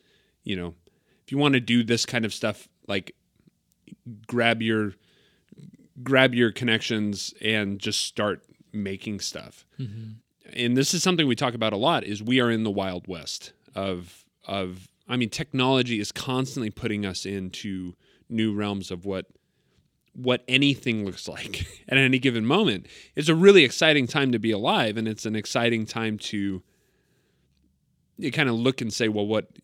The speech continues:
Speaker 1: you know, what does, what does this job look like now?" As opposed to even a couple of years ago, I was, I, that I made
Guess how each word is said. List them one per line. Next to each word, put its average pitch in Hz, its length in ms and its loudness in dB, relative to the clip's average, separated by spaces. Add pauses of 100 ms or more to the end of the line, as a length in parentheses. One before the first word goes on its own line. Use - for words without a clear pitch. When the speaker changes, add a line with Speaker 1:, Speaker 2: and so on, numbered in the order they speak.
Speaker 1:
you 113 140 -10
know, 92 120 -8
what 101 260 -6
does, 95 260 -6
what 101 260 -8
does 101 200 -8
this 104 180 -8
job 101 300 -6
look 101 180 -8
like 95 260 -6
now?" 101 540 0 (520)
As 110 200 0
opposed 104 340 -4
to 101 160 -4
even 143 280 0
a 110 40 -2
couple 147 260 -4
of 110 60 -4
years 185 220 0
ago, 110 200 0
I 113 100 0
was, 131 300 -2
I, 120 320 0 (400)
that 131 220 2
I 131 120 6
made 127 500 4